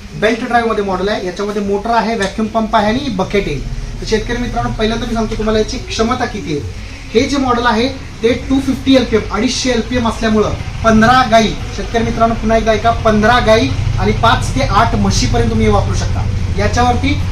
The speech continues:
शंभर फूट पीव्हीसी पाईपलाईन तुम्ही करू शकता. शंभर फुटापर्यंत पीव्हीसी पाईपलाईन आरामात व्हॅक्यूम एकसारखा आणि चांगल्या पद्धतीचा देणार आहे. त्याचा रफ अँड टफ जे टेस्टिंग आहे ते भरपूर वेळा केलेलं आहे, त्यामुळे एकदम चांगल्या क्वालिटीचं मॉडेल आता आपण लॉन्च करतोय.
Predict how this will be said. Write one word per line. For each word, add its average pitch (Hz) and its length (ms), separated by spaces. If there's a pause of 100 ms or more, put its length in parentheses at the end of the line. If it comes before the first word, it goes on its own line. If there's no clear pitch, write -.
(140)
शंभर 226 400
फूट 269 280
पीव्हीसी 247 420
पाईपलाईन 226 360
तुम्ही 208 160
करू 208 120
शकता. - 300 (460)
शंभर 226 260
फुटापर्यंत 240 440
पीव्हीसी 226 280
पाईपलाईन 233 340
आरामात 240 360
व्हॅक्यूम 220 440
एकसारखा 208 440 (320)
आणि 202 140
चांगल्या 214 260
पद्धतीचा 202 420
देणार 185 240
आहे. - 360
त्याचा 170 240
रफ 214 160
अँड 247 100
टफ - 480
जे 208 100
टेस्टिंग 220 420
आहे - 400
ते 226 60
भरपूर 202 340
वेळा 233 120
केलेलं 214 340
आहे, 214 320
त्यामुळे 208 300
एकदम 226 340 (320)
चांगल्या 214 280
क्वालिटीचं 226 340
मॉडेल 208 200
आता 202 140
आपण 220 180
लॉन्च 180 220
करतोय. 135 260